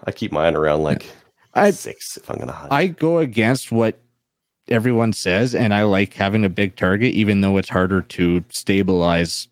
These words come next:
Speaker 2: on the target when your target's big. And I know
Speaker 1: Or
Speaker 2: it, I just
Speaker 1: find the
Speaker 2: can't
Speaker 1: target.
Speaker 2: get past that mental thing where I wanna have a nice big target. <laughs>
Speaker 1: Yeah.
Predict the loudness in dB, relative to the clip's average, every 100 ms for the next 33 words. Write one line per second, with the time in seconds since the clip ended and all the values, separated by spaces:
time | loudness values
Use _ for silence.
0 | -2 0 0 0 0 0 0 -2 -4 -8
1 | _ -4 -2 -2 -6 -14 -6 -2 -2 -4
2 | _ -20 -20 _ 0 2 2 0 0 0
3 | 0 2 2 2 0 -2 -2 0 -2 -2
4 | 0 0 0 -2 0 0 0 -2 0 2
5 | 2 2 2 2 2 2 2 2 0 -2
6 | -2 -2 -2 -2 0 -2 -6 -6 -4 0
7 | -2 -2 -4 -4 -4